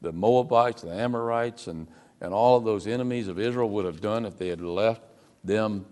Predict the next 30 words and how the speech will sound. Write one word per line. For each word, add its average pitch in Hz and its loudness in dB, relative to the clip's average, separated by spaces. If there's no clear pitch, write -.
unprotected 110 -4
down 110 -2
there? 110 -6
They 101 -2
would 98 -2
have, 92 -6
they 101 -4
would 98 -4
have, 95 -8
they 95 -6
would 95 -4
have 92 -6
been 90 -6
wiped 98 -2
out 98 0
in 85 -8
a, 85 -16
in 87 -10
a, 85 -10
in 85 -12
a 85 -6
heartbeat. 82 0
So, 82 -8
so 87 -2
actually, 107 6
by 92 2
the, 95 -8
by 87 -4
the 85 -4
Lord 104 2